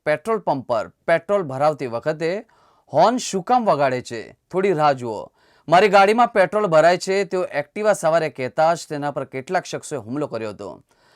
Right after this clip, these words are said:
આ મામલે સી સી ટી વી ફૂટેજની મદદથી ગોરવા પોલીસે એક્ટિવા ચાલક સાથે મારામારી કરનાર નવ આરોપીઓને ગણતરીના જ કલાકોમાં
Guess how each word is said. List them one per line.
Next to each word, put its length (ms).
આ 80
મામલે 320
સી 160
સી 80
ટી 100
વી 100
ફૂટેજની 420
મદદથી 460
ગોરવા 360
પોલીસે 500
એક્ટિવા 520
ચાલક 280
સાથે 500
મારામારી 680
કરનાર 500
નવ 440
આરોપીઓને 560
ગણતરીના 420
જ 120
કલાકોમાં 600